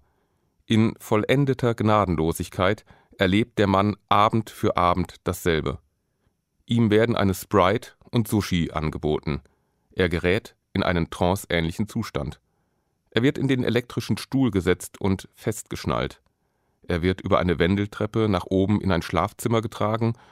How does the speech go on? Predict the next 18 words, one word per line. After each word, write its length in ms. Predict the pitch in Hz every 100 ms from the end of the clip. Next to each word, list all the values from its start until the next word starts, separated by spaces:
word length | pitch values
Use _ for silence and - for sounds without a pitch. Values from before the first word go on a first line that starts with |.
| _ _
und 200 | 98 85
dort 360 | 98 95 123 -
von 180 | - 101
seinen 260 | 95 85
Gastgebern 640 | 82 90 - - 98 98 98
penetriert. 720 | - 101 101 - 92 76 - _ _ _ _ _ _ _
Im 160 | 104 120
Anschluss 500 | 160 - 101 92 - _ _
sieht 220 | - 117 -
er 140 | -
am 100 | 98
Himmel 300 | 92 151 131
über 340 | - 127 110
sich 340 | 90 95 - - _ _
Bilder 340 | 113 117 117 107
jenes 440 | 95 123 120 -
Tages 360 | - 82 80 -
vorbeiziehen, 720 | 90 80 82 - 95 92 104